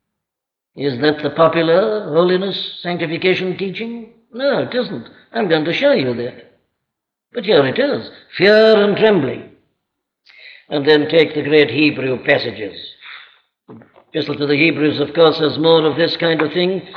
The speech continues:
than any other section of the Scripture. But listen to him. He's given this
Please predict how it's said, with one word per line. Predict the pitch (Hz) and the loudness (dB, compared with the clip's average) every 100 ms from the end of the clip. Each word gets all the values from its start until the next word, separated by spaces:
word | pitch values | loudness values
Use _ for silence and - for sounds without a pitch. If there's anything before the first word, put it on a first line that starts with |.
| - - | -10 -2
than | 151 | 2
any | 170 175 | 4 6
other | 170 170 | 6 4
section | 185 180 180 175 | 4 0 0 -2
of | 170 | -2
the | 170 | -2
Scripture. | 196 156 - - - _ _ _ _ | 0 0 -2 -10 -14 _ _ _ _
But | 185 | 0
listen | 196 143 139 | 0 0 -2
to | 123 | -4
him. | 107 - _ _ | -6 -16 _ _
He's | 175 160 110 | -2 -2 2
given | 180 156 143 | 2 2 0
this | 143 | -2